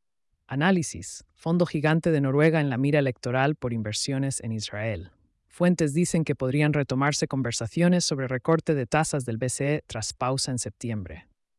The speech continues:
¿Cuál es el estado del E S G en el segundo trimestre de dos mil veinticinco? Barclays ahora prevé dos recortes de la Fed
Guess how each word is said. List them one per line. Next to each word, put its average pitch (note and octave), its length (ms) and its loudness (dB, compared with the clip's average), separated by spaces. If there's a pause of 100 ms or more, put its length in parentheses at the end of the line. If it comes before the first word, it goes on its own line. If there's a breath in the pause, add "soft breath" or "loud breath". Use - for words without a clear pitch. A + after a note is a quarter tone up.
(420)
¿Cuál A3 200 4
es D4 140 2
el B3+ 100 6
estado F3 400 4
del C#3 160 4
E D3+ 100 6
S - 160 -2
G D#3+ 200 4
en C#3+ 100 2
el A#2 100 -2
segundo D3 480 -2
trimestre D3 640 0
de C3+ 100 -2
dos A2 220 -4
mil B2 140 -2
veinticinco? G#2 800 -8
Barclays G3 640 4
ahora E3 200 4
prevé D3 400 4
dos E3 240 4
recortes D#3+ 480 2
de C3+ 80 -2
la A#2+ 120 0
Fed C#3 260 0